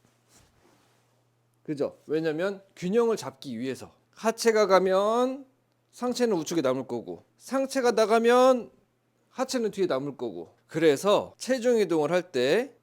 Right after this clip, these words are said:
과감하게 하체가 왼쪽으로 가게 되면 상체는 우측으로 남게 되는 거예요. 그거를 제가 지금부터 보여드릴게요. 체에 놔두고 아주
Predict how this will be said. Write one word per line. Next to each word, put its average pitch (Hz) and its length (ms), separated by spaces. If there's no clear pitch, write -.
과감하게 170 1000
하체가 196 460
왼쪽으로 139 600
가게 143 520
되면 139 520
상체는 220 580
우측으로 160 720
남게 156 320
되는 127 300
거예요. 98 180
그거를 160 400
제가 143 500
지금부터 135 460
보여드릴게요. 110 640
체에 165 180
놔두고 139 720
아주 220 760